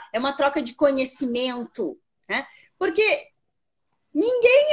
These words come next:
é, é, sabe tudo, né? Então,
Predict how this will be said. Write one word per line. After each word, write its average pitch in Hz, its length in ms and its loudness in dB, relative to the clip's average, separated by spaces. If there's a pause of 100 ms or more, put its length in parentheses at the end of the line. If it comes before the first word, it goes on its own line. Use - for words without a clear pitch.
é, 285 880 4
é, - 40 0
sabe 285 440 0
tudo, 226 500 0 (380)
né? 214 320 -2 (640)
Então, 330 600 2